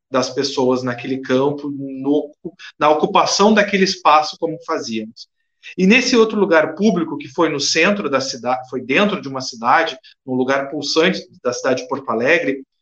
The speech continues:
eu senti um, um, um acesso, um, uma espécie de voracidade para ocupar esse lugar,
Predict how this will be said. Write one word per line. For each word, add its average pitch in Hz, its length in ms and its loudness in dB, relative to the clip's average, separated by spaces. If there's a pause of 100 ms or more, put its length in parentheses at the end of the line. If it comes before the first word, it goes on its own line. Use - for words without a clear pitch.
(240)
eu 170 120 6
senti 190 400 2
um, 196 160 4
um, 180 520 0
um 175 60 0
acesso, 170 680 -2
um, 160 380 -12 (400)
uma 160 100 -4
espécie 196 360 0
de 180 80 0
voracidade 180 1000 2
para 185 160 -2
ocupar 175 400 0
esse 160 200 -8
lugar, 143 440 -2